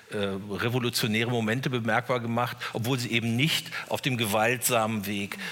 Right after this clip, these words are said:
zum Zuge gekommen sind. Die Wahl von Evo Morales im, in Bolivien, ein, ein erster Indigener als Präsident nach fünfhundert Jahren Kolonialgeschichte, das hat schon ein, ein revolutionäres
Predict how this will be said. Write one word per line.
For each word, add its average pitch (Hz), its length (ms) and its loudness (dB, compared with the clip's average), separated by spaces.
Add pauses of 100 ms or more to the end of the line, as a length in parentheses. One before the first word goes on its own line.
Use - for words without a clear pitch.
zum 113 180 -2
Zuge 117 280 0
gekommen 98 400 -2
sind. 95 180 -4
Die 104 140 -2
Wahl 110 220 2
von 117 160 -2
Evo 113 200 -2
Morales 117 640 0
im, 113 280 -4
in 110 140 -2
Bolivien, 123 640 0
ein, 110 200 -2
ein 107 140 -6
erster 110 340 -2
Indigener 117 720 0
als 107 220 -4
Präsident 110 640 -4
nach 101 200 -8
fünfhundert 113 500 0
Jahren 117 300 0
Kolonialgeschichte, 120 1000 0 (300)
das - 200 -2
hat 147 140 2
schon 170 240 2
ein, 113 280 0 (220)
ein 120 220 2
revolutionäres 110 960 0